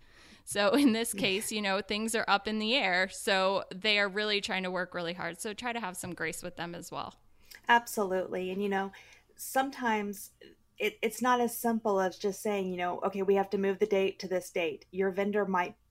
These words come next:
Speaker 2: already be booked on that date. Um, make sure that when you are contacting your vendors that you do have your contract in hand. And I know it's very unfortunate the times that we are in right now,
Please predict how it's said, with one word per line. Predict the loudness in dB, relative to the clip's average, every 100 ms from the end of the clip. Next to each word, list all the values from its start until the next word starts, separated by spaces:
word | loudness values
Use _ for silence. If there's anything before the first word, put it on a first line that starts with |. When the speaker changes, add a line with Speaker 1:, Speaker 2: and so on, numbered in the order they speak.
| 0
Speaker 2:
already | 2 2 2
be | 2 2
booked | 2 0 0
on | -4 -2
that | -8 -10
date. | -10 -10 -12 -20 -20 -16 -4
Um, | -2 -2 -4
make | -2 -2 0
sure | 0
that | 0 0
when | 0
you | 0
are | 2 4 2
contacting | 0 -4 -2 -4 -4 -6
your | -6 -2
vendors | -4 -2 -4 -4
that | -6
you | 0
do | 2 4
have | 2 0
your | -2
contract | -4 -4 -4 -2 -4 -4
in | -10
hand. | -8 -8 -8 -8 -14 -20 0
And | 2
I | 4
know | 2 4 2
it's | 2 -2
very | 0 0
unfortunate | -2 -4 -4 -4 -4 -4 -6 -4
the | -6
times | -4 -4 -4 -6
that | -4
we | 0
are | 0
in | 0 -4 -4
right | -4 -4
now, | -4 -4